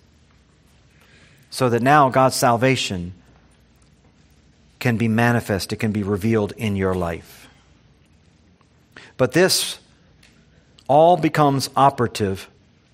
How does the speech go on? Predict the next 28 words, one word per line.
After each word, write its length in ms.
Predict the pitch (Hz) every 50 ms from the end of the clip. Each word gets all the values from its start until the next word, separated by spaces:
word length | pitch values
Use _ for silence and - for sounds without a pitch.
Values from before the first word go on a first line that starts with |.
| _ _
through 540 | - - 135 139 135 127 123 123 117 120 123 - _ _
faith, 580 | - - - - 151 135 117 101 95 87 - 120
or 180 | 120 113 110 - - - - - _ _ _ _ -
as 160 | 123 113 -
Paul 260 | - - 156 147 143
says 240 | - - 143 127 107
it 80 | 117 107
here, 320 | 123 139 123 110 104 - - - - _ -
operating 540 | 110 131 143 143 - 139 135 127 123 123 120
from 340 | - - 151 147 139 139
faith 600 | 127 - - - 151 139 135 131 123 - - - - _ _ _ -
to 220 | - - 175 165 147
faith. 500 | - - 139 120 110 113 120 - - -
That's 300 | 117 127 120 - - -
a, 160 | 120 110 101 - - - _ _ - _ _ _ _ _ _ _ _ _ _ _ _ -
a 60 | 117
little 160 | 131 139 135
bit 100 | 120 127
of 60 | 117
a 60 | 113
difficult 460 | 107 101 113 - - - - 120 117 -
statement 500 | - - 135 131 117 117 120 117 110 -
for 100 | - 113
people 300 | - 135 127 - 117 110
to 60 | 120
understand, 560 | 120 117 113 104 - - 135 135 131 123 117
but 180 | 104 110 104 -
Paul 360 | - 135 135 131 127 120